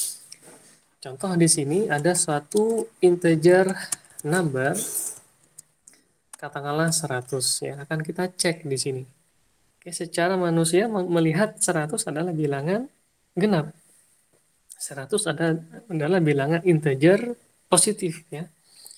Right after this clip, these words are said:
dan tidak nol dia. Nah, karena itu kita akan deklarasikan suatu, eh, pengecekan apakah, ya, if, apakah number ini kalau kita bagi dengan dua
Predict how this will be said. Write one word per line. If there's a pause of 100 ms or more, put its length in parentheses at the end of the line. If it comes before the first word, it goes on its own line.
(360)
dan
tidak
nol
dia. (1120)
Nah,
karena
itu (240)
kita
akan
deklarasikan
suatu,
eh,
pengecekan (640)
apakah,
ya, (240)
if, (320)
apakah (720)
number
ini
kalau
kita
bagi
dengan
dua